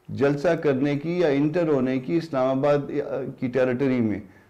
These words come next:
जब इस इस्लामाबाद की टेरिटरी में उनको इजाज़त ही नहीं है, तो फिर रेगुलराइज करने का सवाल पैदा नहीं होता। ये मामला जो है ना, वो सुप्रीम कोर्ट में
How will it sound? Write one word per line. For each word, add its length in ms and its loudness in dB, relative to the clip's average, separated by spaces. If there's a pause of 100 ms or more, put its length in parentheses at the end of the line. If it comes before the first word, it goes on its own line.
(140)
जब 260 0
इस 200 0
इस्लामाबाद 560 0
की 100 -2
टेरिटरी 440 0
में 160 2
उनको 220 0
इजाज़त 460 2
ही 80 0
नहीं 180 -2
है, 100 -4
तो 80 -6
फिर 200 -2
रेगुलराइज 540 2
करने 360 -4
का 100 -2
सवाल 340 -2
पैदा 300 -2
नहीं 180 -4
होता। 280 -6
ये 260 -2
मामला 360 -2
जो 140 -6
है 80 -4
ना, 80 -10
वो 140 -12
सुप्रीम 380 -10
कोर्ट 260 -6
में 180 -8